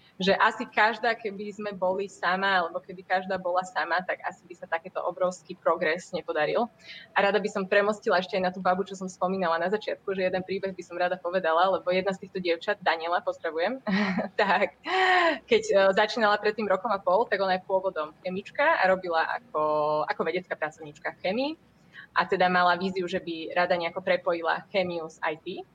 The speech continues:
čo je jedna z vecí, ktorá mne osobne príde na I T úplne úžasná, že proste cez I T sa vieme dostať do ľubovoľnej inej oblasti. Hej, keď budeme programovať pre medicínske prístroje, tak sa dozvieme niečo o medicíne. Ja som jeden čas robila v logistickej firme,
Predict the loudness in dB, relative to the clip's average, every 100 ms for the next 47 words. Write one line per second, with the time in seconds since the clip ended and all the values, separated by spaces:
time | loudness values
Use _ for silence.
0 | -6 0 0 2 0 2 -2 -2 -2 0
1 | 2 2 0 0 -2 -2 -2 -4 -4 -2
2 | -2 0 0 -2 -8 -8 -8 -12 -20 -4
3 | -4 -2 0 0 2 2 2 0 -4 -4
4 | -4 _ 2 2 2 0 -2 -6 -4 0
5 | 0 0 -2 -4 -2 -2 0 -2 0 0
6 | 0 0 -2 -2 0 -2 -4 -6 0 0
7 | 0 -4 -4 -2 -2 -2 -2 -2 -4 -4
8 | -6 -4 -4 -4 -6 -8 -8 -8 -12 -2
9 | 2 2 0 -4 -6 _ -20 -20 2 2
10 | 4 4 2 2 -2 0 2 2 0 -2
11 | 0 0 -2 -6 -6 -6 -4 -2 0 2
12 | 2 0 -4 -6 -6 -4 -2 0 0 -2